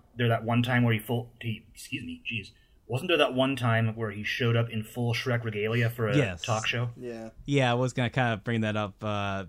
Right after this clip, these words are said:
Speaker 2: but yeah, I, I, I think the way I like to remember him is, uh, randomly coming on to The Late Show with David Letterman,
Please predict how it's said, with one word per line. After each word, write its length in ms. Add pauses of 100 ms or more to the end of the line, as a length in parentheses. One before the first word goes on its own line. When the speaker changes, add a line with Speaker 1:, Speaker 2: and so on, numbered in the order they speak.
Speaker 2:
but 200
yeah, 680
I, 80
I, 220
I 40
think 220 (220)
the 200
way 260
I 40
like 220
to 100
remember 340
him 360 (500)
is, 340
uh, 440 (200)
randomly 420
coming 300
on 220
to 200
The 140
Late 200
Show 220
with 120
David 240
Letterman, 500